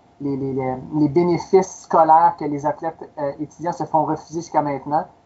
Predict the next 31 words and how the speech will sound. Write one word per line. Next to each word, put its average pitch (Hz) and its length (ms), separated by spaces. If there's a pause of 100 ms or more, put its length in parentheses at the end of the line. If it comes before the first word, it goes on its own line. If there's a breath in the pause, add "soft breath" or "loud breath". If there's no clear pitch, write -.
Puis - 80
la 139 100
Cour 156 180
suprême 165 360
dit 139 120
non, 151 160
vous 151 80
n'avez 143 180
pas 151 100
le 143 60
droit 151 120
de - 60
faire 131 220
ça. - 260 (260)
C'est, 143 300
euh, 131 320 (540)
anti-con-, 160 440
c'est 156 240
antitrust, 165 640
dans 156 100
le 147 60
fond, 196 200
là, 190 100
ça, - 140
ça, 143 220
c'est, 135 320
c'est 147 160
anticompétitif. 156 840 (680 soft breath)
Fait 143 140
que, - 80
euh, 151 360